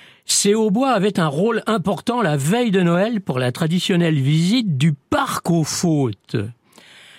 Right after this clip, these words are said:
C'était le lieu, en général une dépendance du château, où l'on avait rassemblé les animaux confisqués pour avoir divagué sur les terres du Seigneur. Alors la veille de Noël,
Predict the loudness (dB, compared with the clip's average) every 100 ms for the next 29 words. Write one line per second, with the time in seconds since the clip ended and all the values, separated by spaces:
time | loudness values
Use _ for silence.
0 | -8 -2 0 0 0 2 2 2 2 2
1 | 0 0 0 2 2 2 2 2 2 0
2 | 0 0 0 0 -2 -2 -2 -4 -2 -4
3 | -4 -12 -20 -8 0 2 2 2 0 -2
4 | -2 -2 -2 0 0 2 2 2 2 2
5 | 2 2 4 2 0 0 -2 0 -2 -2
6 | -2 -2 -2 -2 -2 0 0 0 2 2
7 | 2 0 0 0 0 0 0 2 0 0
8 | 0 0 0 0 2 2 2 2 0 -4
9 | -10 -18 _ _ -20 -20 -20 -4 0 0
10 | 0 0 0 0 2 2 2 2 0 -2
11 | -6